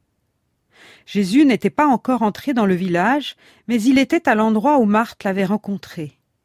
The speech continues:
Les Juifs qui étaient avec Marie dans la maison et qui la consolaient, la virent se lever soudain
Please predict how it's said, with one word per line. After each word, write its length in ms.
Les 120
Juifs 360
qui 160
étaient 320
avec 260
Marie 480
dans 120
la 160
maison 440
et 80
qui 160
la 140
consolaient, 680
la 220
virent 260
se 160
lever 380
soudain 500